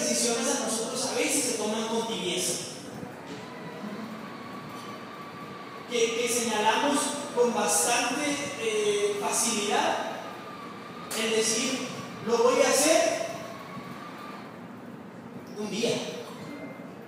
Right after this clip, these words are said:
Y entonces postergamos y postergamos las decisiones, y cuando al final llegamos a decidir, decidimos sin pensar en las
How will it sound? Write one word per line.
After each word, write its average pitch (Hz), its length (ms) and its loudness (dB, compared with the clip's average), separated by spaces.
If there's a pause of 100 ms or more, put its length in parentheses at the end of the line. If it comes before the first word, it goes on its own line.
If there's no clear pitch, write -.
(2000)
Y 277 60 2
entonces 247 420 4
postergamos 214 840 4
y 196 140 -2
postergamos 190 840 0
las 202 180 -2
decisiones, 226 580 0
y 240 120 -2
cuando 220 260 2
al 214 100 6
final 240 440 2
llegamos 269 460 2
a 262 140 4
decidir, - 720 2
decidimos 220 580 4
sin 247 180 0
pensar - 880 0
en 190 160 -4
las 165 120 -4